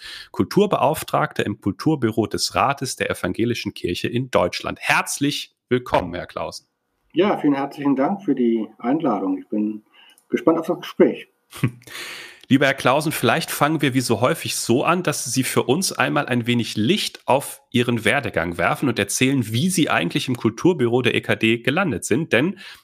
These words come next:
Speaker 1: angefangen haben Sie, soweit ich weiß, als ganz normaler Pfarrer o-, äh, oder Pastor, wie man im Norden sagt, aus dem Sie ja stammen.
Speaker 2: Genau, also ich, äh, na, ich bin halt immer so ein bisschen hin und her gewechselt,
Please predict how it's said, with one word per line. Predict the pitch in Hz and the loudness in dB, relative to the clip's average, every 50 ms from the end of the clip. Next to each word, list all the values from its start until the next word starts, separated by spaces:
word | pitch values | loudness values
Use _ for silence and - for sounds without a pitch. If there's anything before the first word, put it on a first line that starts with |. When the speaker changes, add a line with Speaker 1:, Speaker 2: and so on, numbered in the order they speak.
| _ _ _ - | _ _ _ 0
Speaker 1:
angefangen | 107 147 202 220 233 - - 160 147 143 131 117 | 0 0 2 0 -2 0 0 0 0 0 0 2
haben | 110 120 156 185 185 | 2 2 2 0 -2
Sie, | 165 151 | -2 -2
soweit | 127 120 117 101 101 104 98 139 165 165 - | 0 0 0 0 2 2 2 2 2 -2 -4
ich | - 110 - - - - 110 - | -8 -8 -8 -8 -10 -12 -6 0
weiß, | - - 107 92 113 185 254 254 - - | 2 2 4 4 2 2 2 0 -2 0
als | - 135 - - | -2 -2 -2 0
ganz | - 123 165 180 - - | 0 0 0 0 -2 -2
normaler | 147 127 120 120 120 127 131 127 135 131 - | 0 2 2 4 2 2 2 0 0 -2 -4
Pfarrer | - - 143 117 - - - - _ _ _ | 0 2 2 2 2 -2 -6 -6 _ _ _
o-, | - 110 107 - | 2 2 4 6
äh, | 117 113 | 4 4
oder | 110 113 117 110 107 | 4 4 2 2 2
Pastor, | - - - 156 - - - - - 87 85 82 80 - - - - - - - _ | 2 0 0 0 2 0 -2 2 2 4 4 2 0 -4 -12 -18 -18 -18 -20 -14 _
wie | - 98 | -4 0
man | 98 95 92 | 0 0 0
im | 95 101 98 | 2 2 4
Norden | 98 101 98 98 95 95 | 4 4 4 4 0 0
sagt, | 87 - 92 87 87 - - - - | 2 4 4 4 4 0 -2 -2 -2
aus | 101 95 - - | -2 -2 0 0
dem | - 95 95 | 0 0 0
Sie | 90 95 87 | 0 0 2
ja | 90 87 | 2 0
stammen. | 87 - - - 87 87 95 90 87 - - - _ _ _ _ - - - - - _ - - - - - | 0 -2 -2 -4 -4 -4 -4 -2 0 -2 -2 -2 _ _ _ _ -20 -20 -20 -20 -20 _ -10 -4 -2 4 6
Speaker 2:
Genau, | 285 294 269 175 110 104 107 | 6 6 6 4 0 -2 -2
also | 120 131 131 123 123 135 | 0 2 2 2 4 2
ich, | 131 127 127 - - - - | 2 2 0 -2 -2 0 2
äh, | 143 131 123 123 120 120 120 120 - _ - - - - - - _ _ - | 4 4 4 2 2 -2 -4 -6 -12 _ -20 -20 -20 -20 -20 -20 _ _ 4
na, | - 160 180 | 4 4 4
ich | - - | 4 2
bin | 202 185 160 | 2 2 2
halt | 175 175 - | 2 2 2
immer | 170 180 170 | 4 4 4
so | 156 | 4
ein | 156 | 4
bisschen | 151 - - 165 147 | 2 2 2 2 4
hin | 147 160 | 6 6
und | 147 127 | 6 6
her | 120 131 143 139 | 4 2 2 4
gewechselt, | 143 131 107 107 95 - - - 113 104 101 98 | 2 2 0 0 -4 -6 -4 -4 -2 0 0 0